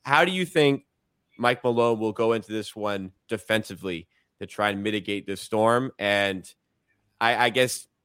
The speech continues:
what do you think it, how, how do you think Jokic's defense is gonna impact this series is what I'm trying to ask.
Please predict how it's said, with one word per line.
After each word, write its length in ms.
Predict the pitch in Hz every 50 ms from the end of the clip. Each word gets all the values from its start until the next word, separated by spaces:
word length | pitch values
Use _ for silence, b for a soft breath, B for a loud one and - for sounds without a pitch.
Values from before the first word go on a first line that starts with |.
| _ _ _ _ -
what 140 | 120 131 135
do 80 | 139
you 100 | 139 139
think 280 | 135 - 147 143 131 -
it, 220 | 127 92 101 - _ _ _ -
how, 140 | 131 127 - - -
how 160 | 123 147 156
do 80 | 170 180
you 80 | 160
think 200 | - 180 160 113
Jokic's 460 | 113 127 131 131 - 131 - 123 107
defense 460 | 92 - 113 113 110 - - 104 92 98
is 60 | 90
gonna 180 | - 98 98 -
impact 400 | 98 98 92 - 92 87 87 _
this 200 | - 90 92 -
series 340 | - 71 58 50 - - -
is 80 | - -
what 80 | - 82
I'm 60 | 80
trying 200 | - - 85 -
to 140 | - 58 58
ask. 300 | 55 - - - _